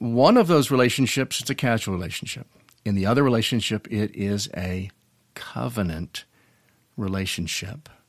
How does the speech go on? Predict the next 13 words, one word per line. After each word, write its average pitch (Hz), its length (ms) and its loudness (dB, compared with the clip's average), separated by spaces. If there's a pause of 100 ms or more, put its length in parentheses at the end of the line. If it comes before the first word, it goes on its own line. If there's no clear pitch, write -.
(680)
That's 92 200 -4
what's 95 120 -6
happening. 98 420 0
Next 101 180 -2
time 104 220 0
you 101 120 2
go 101 200 0
to 107 120 -4
a 104 60 0
wedding, 87 540 -4
that's 110 240 -8
what's 170 120 -4
happening. 87 520 -2